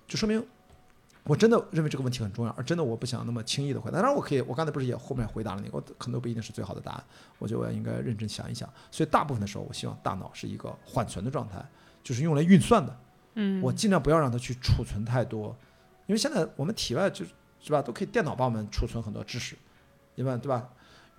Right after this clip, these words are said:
Speaker 1: 圆周率后两百位那个数是多少？来，自己查一下，直接让它回答。
Speaker 2: 我觉得要存自己真的觉得重要的东西，就是包括还要留空间去继续思考。
Speaker 1: 是的。
Speaker 2: 对。
Speaker 1: 所以我觉得这个是真正思维共生，就是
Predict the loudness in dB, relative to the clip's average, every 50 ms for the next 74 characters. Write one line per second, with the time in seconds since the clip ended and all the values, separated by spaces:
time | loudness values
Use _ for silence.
0 | -20 -20 _ _ 0 0 2 4 4 4 4 4 2 2 0 0 0 0 2 2
1 | 2 2 4 4 2 2 2 0 -2 -8 -16 -20 _ _ -8 -6 -6 -4 -4 -4
2 | -4 -2 0 0 0 -2 -2 -4 -4 -4 -6 -6 -8 -10 -8 -8 -8 -8 -8 -6
3 | -8 -8 -4 2 4 4 6 6 6 6 6 6 4 2 0 -2 0 2 2 4
4 | 2 0 0 -2 -2 -2 -2 0 2 0 2 2 0 -2 0 -2 0 0 0 -2
5 | -2 -2 -2 0 -2 -2 -2 -4 -6 -8 -8 -8 -8 -10 -12 -10 -10 -8 -4 -4
6 | -4 -4 -4 -6 -12 -20 -20 _ _ _ _ _ _ _ 2 2 4 4 2 2
7 | 4 4 4 4 4 4 2 0 0 0 -2 0 0 0 0 0 0 -2 -4 -6
8 | -4 -4 -4 -2 -2 -4 -4 -4 -4 -4 -4 -4 -4 -6 -6 -6 -10 -18 -20 -16
9 | -10 -6 -2 -2 -2 -2 -4 -8 -12 -8 -6 -4 -4 -4 -6 -10 -16 _ _ _
10 | _ -10 -4 -2 0 2 2 2 0 -2 0 0 -2 -2 0 -2 -4 -6 -6 -8
11 | -8 -8 -10 -12 -16 -20 -20 -20 -20 -20 -20 -18 _ 2 4 4 6 4 2 2
12 | 2 4 4 4 4 4 2 0 -2 -2 -2 -2 -4 -2 0 2 2 2 2 2
13 | -2 -4